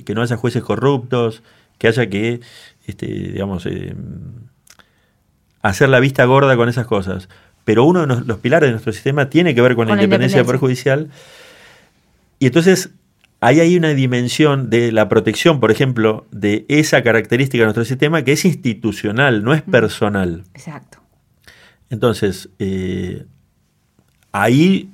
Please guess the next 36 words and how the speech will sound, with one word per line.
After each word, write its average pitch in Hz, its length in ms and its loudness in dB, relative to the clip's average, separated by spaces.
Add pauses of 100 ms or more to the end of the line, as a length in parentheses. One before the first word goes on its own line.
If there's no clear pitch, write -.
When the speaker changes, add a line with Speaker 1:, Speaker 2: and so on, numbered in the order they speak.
Speaker 1:
los 101 140 -6
colegios 135 400 2
de 131 60 2
abogados 143 440 2
lo 120 80 0
están 180 220 -2
empezando 127 360 -4
a 117 40 -4
hacer. 127 460 0
Speaker 2:
Sí. 202 180 -14 (420)
Speaker 1:
Este, 196 240 -6
y, 117 100 -4 (120)
y 139 100 -10
creo 165 220 0
que 147 120 2
hoy, 165 240 0 (360)
de 113 160 -2
alguna 143 320 2
manera, 151 260 2
empieza 143 360 -2
a - 20 4
haber 127 160 2
un 123 100 -2
poco 127 240 -2
más 131 160 0
de 127 100 0
conciencia 131 640 0
en 120 80 -4
cuanto 110 300 -2
a 120 60 2
este 117 200 -2
rol 113 220 0
que 104 120 -6
digo 107 200 -4
que, 113 100 -16 (300)
que, 92 320 -12